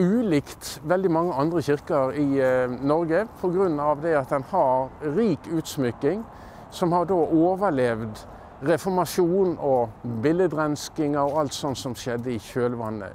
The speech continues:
ut av den. Sannsynligvis fordi dette var en tysk menighetskirke på den tiden. Den tilhørte den tyske forsamling av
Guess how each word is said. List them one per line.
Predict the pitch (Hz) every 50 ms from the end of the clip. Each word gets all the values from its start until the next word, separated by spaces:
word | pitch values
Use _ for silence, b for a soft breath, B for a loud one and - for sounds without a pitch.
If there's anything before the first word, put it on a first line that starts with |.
| - 110
ut | 101 - 123
av | 104
den. | 101 101 85 - - - - - B B B B B B B B B B B B B B
Sannsynligvis | - - 220 208 - - 277 247 180 160 156 160 190 220 - - - - - - -
fordi | - - 190 180 226 214 175 147 143 107
dette | 131 165 170 - - 185
var | 170 160 117
en | - 151 151 147 135 - - -
tysk | - 233 - - - - - - - - -
menighetskirke | 139 147 151 156 170 170 139 - - 151 127 - - 135 117
på | - 135
den | 143 139 127
tiden. | - 131 117 127 160 - - - B B B B B B B B B B -
Den | 175 185 185 180 170 - -
tilhørte | - 247 226 151 165 170 147 - - - 165 151 147 143 135 - - - - - - - - - 160
den | 160 147
tyske | - - 196 185 - - - 226 -
forsamling | - 170 151 - 196 180 160 139 139 143 -
av | 143 143 131 127 127